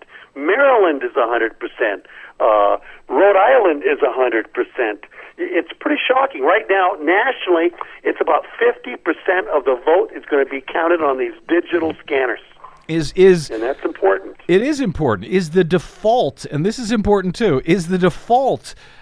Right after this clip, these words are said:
Speaker 2: setting on these systems, uh, generally to,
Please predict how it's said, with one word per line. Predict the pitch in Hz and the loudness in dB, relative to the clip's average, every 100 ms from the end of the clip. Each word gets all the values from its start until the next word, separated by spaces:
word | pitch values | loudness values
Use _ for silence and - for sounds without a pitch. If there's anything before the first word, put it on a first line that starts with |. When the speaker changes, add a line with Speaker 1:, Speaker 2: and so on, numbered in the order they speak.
| - | -10
Speaker 2:
setting | 139 - - 196 160 101 107 | -10 -4 0 2 2 -2 -4
on | 131 143 | -4 -2
these | 139 139 127 | 0 -2 -4
systems, | - 156 - 135 104 95 | -4 -4 -4 -4 -4 -6
uh, | - 127 113 110 110 107 120 131 | -2 0 2 0 -2 -4 -6 -6
generally | 113 156 170 170 151 147 | -2 0 0 0 -2 -4
to, | - 139 127 | 0 0 0